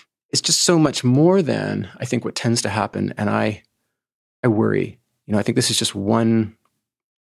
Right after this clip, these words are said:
kind of test tube case, one case study maybe that could be made of, well, what happens to you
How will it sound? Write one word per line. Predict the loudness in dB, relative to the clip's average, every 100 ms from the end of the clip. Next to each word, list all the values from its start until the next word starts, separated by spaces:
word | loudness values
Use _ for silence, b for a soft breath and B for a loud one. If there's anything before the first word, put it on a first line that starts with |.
| _
kind | -6 -4
of | -4 -8 -16 _ _ _ _ _ _ _ _ _ _ _ _ -6
test | -2 -2 0
tube | 0 0 -4
case, | 0 2 2 0 -4 -2
one | -2 -2
case | -2 0 0
study | -2 -2 -2
maybe | -2 -6 -10 b b b b b _ _ -10
that | -6
could | -2
be | -2
made | 0 0 -2
of, | -2 -4 -6 -14 -2
well, | 0 2
what | 2
happens | 0 -2 -4 -6
to | -6
you | -6 -8